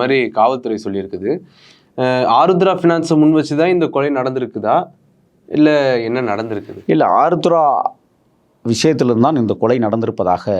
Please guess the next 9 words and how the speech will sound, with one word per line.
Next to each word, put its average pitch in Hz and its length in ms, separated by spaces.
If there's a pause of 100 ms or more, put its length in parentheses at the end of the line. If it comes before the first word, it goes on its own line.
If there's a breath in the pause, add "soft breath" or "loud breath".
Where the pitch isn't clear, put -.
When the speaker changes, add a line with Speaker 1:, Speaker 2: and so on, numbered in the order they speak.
(220)
Speaker 2:
எனக்கு 90 220 (100)
தகவல். 87 320 (120)
ஏனென்றால், 113 440 (1700)
ஆருத்ரா 165 540 (160)
நிறுவனத்தில் 131 560
அண்ணன் 135 320
வந்து 117 160 (140)
தலையிட்டு 110 400 (300)
ஏழை 135 180